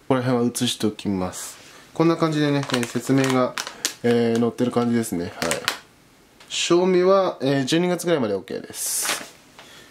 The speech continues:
これは粉ですね。粉って言っても、あの、すぐ水に入れて飲める粉ではなくて、あの、ちゃんと、あの、豆を砕いた状態の粉なので、あの、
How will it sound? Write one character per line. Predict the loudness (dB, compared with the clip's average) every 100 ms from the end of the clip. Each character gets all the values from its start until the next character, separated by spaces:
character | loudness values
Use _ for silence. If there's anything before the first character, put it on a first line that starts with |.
| -8
こ | 0
れ | 4
は | 4
粉 | 2 -2 2 4
で | 2
す | 0 0
ね。 | 0 -2 -12 -4
粉 | 2 2
っ |
て | 2
言 | 0
っ | 0
て | 2
も、 | 2 2 0 -6 -16 -6
あ | -2 0
の、 | 0
す | 2
ぐ | 4
水 | 4 2 2
に |
入 | 2
れ | 2
て |
飲 | 4 4
め | 2
る | 0
粉 | -2 0
で | 2
は | 2
な | 0 -4
く | -6
て、 | -2 0 -2 -8 -20 -6
あ | 0
の、 | 2 4 2 0
ち | 0
ゃ | -2
ん |
と、 | 2 4 4 2
あ |
の、 | 2 2 2 2 0 -8 -20 -20 -20 -4
豆 | 2 4 6
を | 4
砕 | 4 2 2
い |
た | 2
状 | 2
態 | 2 2
の |
粉 | 2 0
な | 2 0
の | 0 2
で、 | 0 0 -6 -20 -20 -6
あ | 0 2
の、 | 4 4 2 0